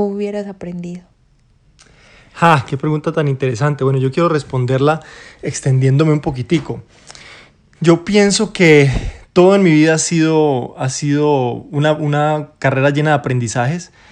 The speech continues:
Speaker 2: Eh, yo salí desde mi casa en una ciudad muy linda en Colombia que se llama Popayán. Es una ciudad capital y cuando me gradué, eh, tuve la oportunidad de irme a otra,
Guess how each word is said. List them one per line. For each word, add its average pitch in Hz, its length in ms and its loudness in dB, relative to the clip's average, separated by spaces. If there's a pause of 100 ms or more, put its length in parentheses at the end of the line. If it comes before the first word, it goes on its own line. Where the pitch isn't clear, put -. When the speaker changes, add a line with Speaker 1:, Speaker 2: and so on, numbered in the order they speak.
(340)
Speaker 2:
Eh, 120 380 -4
yo 127 100 -4
salí 147 240 -2
desde 147 240 -2
mi 127 120 -4
casa 131 560 -4
en 123 380 -6
una 139 140 -2
ciudad 117 340 -4 (100)
muy 147 340 0
linda 147 480 0
en 123 180 -6
Colombia 131 500 0
que 143 100 -8
se 117 60 -6
llama 120 200 -4
Popayán. 123 580 -4 (640)
Es 117 280 -8
una 139 120 -2
ciudad 127 260 -4
capital 143 640 -2 (420)
y 131 480 0
cuando 131 280 -2
me 135 120 0
gradué, 156 760 0
eh, 117 560 -6 (200)
tuve 139 180 0
la 143 80 4
oportunidad 123 540 -4
de 135 140 -2
irme 139 400 -2
a 131 120 -2
otra, 131 680 -2